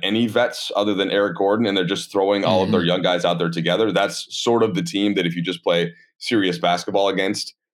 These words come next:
Speaker 1: then you can beat them most times. And then you have San Antonio, who, who has just, you know, flipped the script from their first couple of games where they were out there having fun and running up and down and playing the Timberwolves three times,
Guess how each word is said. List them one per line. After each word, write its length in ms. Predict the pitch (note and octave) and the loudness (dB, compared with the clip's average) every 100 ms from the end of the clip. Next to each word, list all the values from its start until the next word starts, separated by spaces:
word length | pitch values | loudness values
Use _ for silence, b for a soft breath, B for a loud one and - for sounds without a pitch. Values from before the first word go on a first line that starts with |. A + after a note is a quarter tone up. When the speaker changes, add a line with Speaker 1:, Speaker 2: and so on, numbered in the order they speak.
| _ | _
Speaker 1:
then 440 | F2+ F#2 F2+ E2+ F2 | -2 0 2 0 -2
you 160 | G2+ | -4
can 160 | F#2+ F2 | -2 -2
beat 180 | F2 F2 | -2 0
them 140 | B2+ | 2
most 240 | C3 C3+ | 2 2
times. 360 | C#3 C#3 E3 E3+ _ _ _ _ G2+ | 0 0 -2 -10 _ _ _ _ -2
And 140 | G#2+ | 2
then 100 | B2+ | 4
you 80 | B2 | 4
have 160 | A2+ | 2
San 160 | A2 A#2 | 2 0
Antonio, 800 | F#2+ E2+ C3 A2 F2+ F2 F2 - | 0 2 2 4 2 2 2 -4
who, 460 | F2+ G#2 F#2 F2 - _ | 0 2 2 -2 -6 _
who 180 | - G2+ | -2 0
has 140 | F2+ | 0
just, 280 | E2+ F#2 - - - - | 0 -4 -4 -12 -20 -4
you 100 | F2+ | -2
know, 80 | D2 | -2
flipped 400 | - A2+ - G2 | -2 0 0 -4
the 80 | |
script 320 | - - F#2+ E2+ | -4 2 2 2
from 180 | G2+ | 2
their 140 | F2+ E2+ | 2 2
first 280 | E2+ F#2+ - | 0 -2 0
couple 240 | G2+ F#2 | 0 0
of 120 | F2 | 0
games 320 | F2+ F2+ F2+ | 0 0 0
where 80 | E2 | 0
they 80 | E2 | 2
were 100 | E2 | 4
out 160 | E2 D#2+ | 2 2
there 320 | E2 D2+ D2 | 0 0 -6
having 280 | F2 F2 E2+ | -2 0 0
fun 360 | E2+ F2 D#2+ D#2 | 0 0 2 0
and 100 | D2+ | 0
running 240 | E2 E2+ | 0 0
up 80 | D#2+ | 0
and 80 | D#2+ | -2
down 220 | E2 E2 | 0 0
and 80 | D2+ | 0
playing 180 | E2 D#2+ | 0 0
the 80 | |
Timberwolves 420 | - E2 E2+ F2+ F2 | -2 -2 0 -2 0
three 160 | F#2 | -2
times, 380 | F2+ F#2+ F#2+ | 0 -2 -2